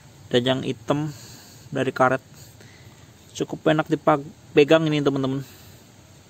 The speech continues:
Chisel Tekiro, bahan C R V chrome vanadium.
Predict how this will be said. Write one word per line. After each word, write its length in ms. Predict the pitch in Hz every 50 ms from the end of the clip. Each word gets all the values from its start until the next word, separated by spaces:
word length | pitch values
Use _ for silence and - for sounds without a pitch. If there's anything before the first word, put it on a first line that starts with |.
| - - - - - - - - - - - - - - - - - - - - - - - - - - - - - - - - - - - - - - - - - - - - - - - - - - - - - - - - - - - - - - - - - -
Chisel 480 | - - 127 - 143 131 127 120 113 113 -
Tekiro, 640 | - 120 110 - 131 123 131 131 127 120 110 - - - - - - - - - - - - - - - - - - - - - - - - - - - -
bahan 460 | - 123 117 123 123 127 123 123 117
C 160 | 110 - 127 120
R 160 | 120 120 113
V 240 | - 135 123 113 -
chrome 320 | - - 131 123 117 113
vanadium. 480 | 113 120 113 117 117 117 120 117 113